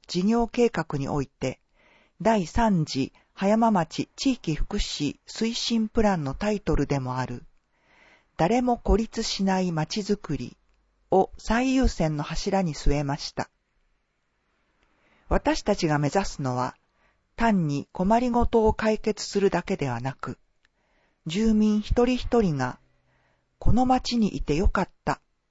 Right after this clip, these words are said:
と感じられる状態、すなわち、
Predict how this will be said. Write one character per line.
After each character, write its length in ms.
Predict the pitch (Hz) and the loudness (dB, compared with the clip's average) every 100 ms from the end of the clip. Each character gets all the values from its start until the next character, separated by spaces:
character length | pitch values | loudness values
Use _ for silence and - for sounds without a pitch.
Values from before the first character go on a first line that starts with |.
| _ _ _ _ | _ _ _ _
と 220 | - 165 - | 2 2 0
感 240 | - 208 214 | -2 0 2
じ 140 | 226 | 4
ら 120 | 208 196 | 4 4
れ 120 | 190 | 2
る 100 | 180 | 2
状 260 | 175 165 | 2 4
態、 360 | - 165 151 - _ _ _ _ | 2 0 -2 -4 _ _ _ _
す 140 | - 175 | -4 0
な 100 | 170 | 2
わ 140 | 139 | 0
ち、 260 | - - | -4 -12